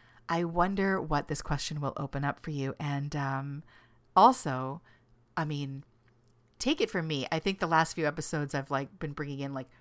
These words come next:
reality T V <laughs> and, like, this Hallmark movie. Um, be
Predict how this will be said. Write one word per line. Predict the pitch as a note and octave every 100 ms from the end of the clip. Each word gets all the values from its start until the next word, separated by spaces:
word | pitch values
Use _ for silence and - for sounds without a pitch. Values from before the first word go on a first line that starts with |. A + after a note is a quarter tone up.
| _
reality | D3 C#3 C3+ C#3 C#3 C3+
T | - D3 C#3
V | C#3 C3+ C#3
<laughs> |
and, | C#3+ -
like, | D#3 -
this | D3 - - -
Hallmark | - A#3+ A#3 D#3 D#3
movie. | D3+ C#3+ C#3+ D3 C4+ - - G#3 -
Um, | F3 E3+ F3 _ _ _ _ -
be | F3+ F#3+